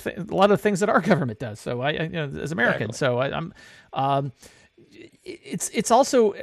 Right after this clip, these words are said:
Speaker 1: you know, but I've also seen, I've also actually been there, and I've actually seen how things play out, right? It's like, you know, you know, again, most, you know, I, I've been there during, you know, so, you know, I haven't, I,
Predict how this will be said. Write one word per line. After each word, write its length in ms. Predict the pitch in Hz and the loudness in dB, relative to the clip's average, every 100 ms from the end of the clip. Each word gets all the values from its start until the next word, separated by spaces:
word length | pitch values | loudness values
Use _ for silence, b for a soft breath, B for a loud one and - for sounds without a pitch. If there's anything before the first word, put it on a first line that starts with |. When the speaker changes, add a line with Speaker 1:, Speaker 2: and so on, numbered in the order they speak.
| - | -4
Speaker 1:
you 100 | 208 | 2
know, 120 | 185 | 2
but 120 | 185 | 4
I've 140 | 196 202 | 4 4
also 280 | 233 214 190 | 4 4 2
seen, 720 | - - 220 214 202 196 202 | 0 -6 -4 -2 -2 -2 -2
I've 140 | 190 | 2
also 300 | 240 226 190 | 2 4 6
actually 300 | 175 - 143 | 4 2 -6
been 340 | 117 170 202 | 0 2 2
there, 240 | 165 135 139 | 0 0 0
and 100 | 131 | 0
I've 80 | 151 | 0
actually 320 | 151 - 135 | -2 -4 -6
seen 540 | - - 170 180 170 | -6 -8 -4 -4 -4
how 360 | 127 - 151 143 | -6 -4 -4 -4
things 600 | - 139 135 123 - - b b b b b - | -6 -8 -8 -10 -12 -18 b b b b b -18
play 280 | - 165 127 | -8 -4 2
out, 300 | 165 95 - | 0 0 -4
right? 180 | 131 127 | -4 -4
It's 160 | 131 | -4
like, 140 | 143 - | -4 -4
you 160 | 151 | -6
know, 60 | 139 | -6
you 140 | 196 139 | -6 -4
know, 60 | |
again, 300 | 131 156 139 | -2 2 2
most, 280 | 127 156 - - B B - | 2 -2 -2 -18 B B -4
you 80 | |
know, 120 | 147 127 - - - - - - - | -4 -4 -6 -10 -12 -18 -20 -20 -12
I, 120 | 226 202 | -4 -2
I've 160 | 175 | 0
been 160 | 208 220 | 0 0
there 160 | 185 | 0
during, 360 | 156 165 156 151 | 0 0 0 0
you 100 | 156 | -2
know, 60 | 127 | -2
so, 420 | 160 139 135 139 | 0 0 0 -2
you 140 | 156 | -4
know, 60 | 139 | 0
I 60 | 190 | 0
haven't, 240 | 185 - | 0 -4
I, 140 | 190 | -6